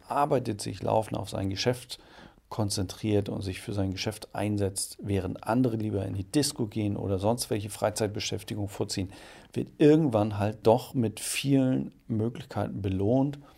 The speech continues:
äh, die wir uns, äh, im Vorwege dann geschaffen haben. Durch die Gestaltung des Geschäftsmodells, durch die Wahl der richtigen Mitarbeiter, durch die Demut gegenüber dem Glück, das immer auch vorhanden sein muss für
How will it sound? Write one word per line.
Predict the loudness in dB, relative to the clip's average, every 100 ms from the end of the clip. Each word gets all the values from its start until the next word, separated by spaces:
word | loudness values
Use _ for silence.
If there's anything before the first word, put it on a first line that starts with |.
| -20 -20 -20 -8 -2
äh, | -2
die | -2 -4
wir | -2 -2
uns, | -2 -4 -6 -6 -8 -8
äh, | -6 -6 -6
im | -8
Vorwege | -4 4 4 6 2 0
dann | 0 0 -2
geschaffen | -4 -4 -6 -6 -4
haben. | -6 -8 -12 -12 -6
Durch | -6
die | -4
Gestaltung | -4 -4 -4 -2 -2 0 0
des | -4 -8
Geschäftsmodells, | -6 -2 -2 -2 -8 -4 -2 -4 -8 -12 -20 -16 -8
durch | -6
die | -4 0
Wahl | 2 2 0
der | -2 -2
richtigen | -4 -6 -6 -4
Mitarbeiter, | -2 -4 -6 -4 -6 -4 -4
durch | -4 -6
die | -8 -10 -10 0
Demut | 2 4 4 2 -2 -4
gegenüber | -2 -2 -2 -2
dem | -2 -4
Glück, | -2 0 0 -6 -20 -20 -12
das | -10
immer | -2 2 2
auch | 0 -4
vorhanden | -4 -4 -4 -2
sein | 0 0 0
muss | -2 -4 -10 -18 -20 -20 -20 -18
für | -10 -2 2 2